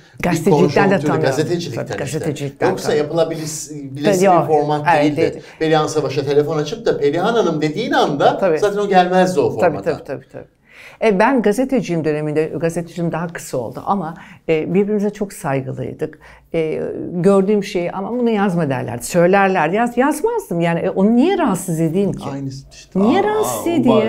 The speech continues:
Speaker 2: ya, aynı şey.
Speaker 1: Yani bu, bunu yazmakla ne ona bir şey katılacak, ne ben gökyüzüne çıkacağım. "Peki." derdim. O yavaş yavaş, e, çizginizi inceltiyor ama yine bir çizgi var, kesinlikle var.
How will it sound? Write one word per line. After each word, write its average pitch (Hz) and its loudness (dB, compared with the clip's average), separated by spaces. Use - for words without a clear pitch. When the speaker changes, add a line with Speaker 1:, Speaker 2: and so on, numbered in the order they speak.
Speaker 2:
ya, - -8
aynı 135 -8
şey. - -18
Speaker 1:
Yani 196 2
bu, 208 2
bunu 214 4
yazmakla 240 2
ne 208 0
ona 247 -2
bir 269 -4
şey 277 -6
katılacak, 269 -4
ne 196 0
ben 247 0
gökyüzüne 247 0
çıkacağım. 254 -2
"Peki." 311 4
derdim. 143 -4
O 240 6
yavaş 247 0
yavaş, 170 -2
e, 170 -2
çizginizi 214 2
inceltiyor 180 0
ama 196 0
yine 175 0
bir 147 -2
çizgi 127 -10
var, - -14
kesinlikle - -12
var. - -20